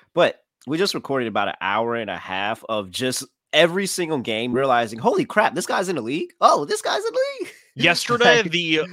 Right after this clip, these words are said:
Speaker 2: the mind-blowing experience of realizing Michael Carter Williams is not only in the N B A, but he's playing in an N B A game with the Magic threw me for a
Speaker 1: <laughs>
Speaker 2: loop. I got flashbacks to him over at Syracuse.
Speaker 1: Oh, man. All right.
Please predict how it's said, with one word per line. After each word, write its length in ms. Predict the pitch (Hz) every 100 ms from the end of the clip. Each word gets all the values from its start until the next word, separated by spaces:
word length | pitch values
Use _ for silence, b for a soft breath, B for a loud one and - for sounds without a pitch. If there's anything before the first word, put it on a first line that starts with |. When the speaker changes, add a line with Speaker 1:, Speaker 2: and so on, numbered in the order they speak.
| 170
Speaker 2:
the 100 | 156
mind-blowing 720 | 156 151 185 180 160 165 165
experience 760 | 143 - - 151 147 131 127 -
of 240 | 135 117
realizing 640 | 135 143 143 143 139 143
Michael 380 | 127 135 131 151
Carter 400 | - 147 139 135
Williams 520 | 123 120 123 131 131
is 120 | 120 113
not 240 | 127 151 -
only 560 | 147 147 147 143 143 -
in 200 | 147 156
the 180 | 151
N 160 | 147 143
B 220 | 135 135
A, 280 | 131 170 214 _ _ _ _ -
but 80 |
he's 180 | 160 151
playing 520 | - - 160 160 175
in 100 | 165
an 80 | 143
N 220 | 143 147
B 160 | 139 131
A 140 | 135
game 340 | 127 120 127 139
with 140 | 127
the 60 | 117
Magic 640 | 113 117 123 185 - - b b b
threw 400 | 113 107 - 208
me 100 | 220
for 200 | - 196
a 60 | 165
Speaker 1:
<laughs> 20 |
Speaker 2:
loop. 260 | 151 127 -
I 80 |
got 140 | 131 135
flashbacks 680 | 151 151 147 - 147 131
to 140 | - 135
him 180 | 139 135
over 240 | 127 120
at 80 | 104
Syracuse. 540 | - 117 104 107 95 b b b b b b -
Speaker 1:
Oh, 320 | 117 104 90
man. 320 | 98 92 92 -
All 100 | 139
right. 260 | 151 104